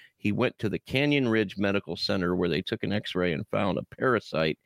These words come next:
in his stomach called a Linnaeus longissimus, or simply called a bootworm.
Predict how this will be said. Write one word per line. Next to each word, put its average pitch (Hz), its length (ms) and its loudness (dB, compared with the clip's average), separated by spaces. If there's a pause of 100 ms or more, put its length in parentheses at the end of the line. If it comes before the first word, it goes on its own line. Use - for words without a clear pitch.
(300)
in 131 140 4
his 123 200 0
stomach 98 440 -2 (420)
called 113 400 4
a 104 200 -2
Linnaeus 135 680 2 (440)
longissimus, 113 2000 0 (720)
or 107 140 0
simply 123 420 0
called 104 380 2 (140)
a - 100 0
bootworm. 104 800 -4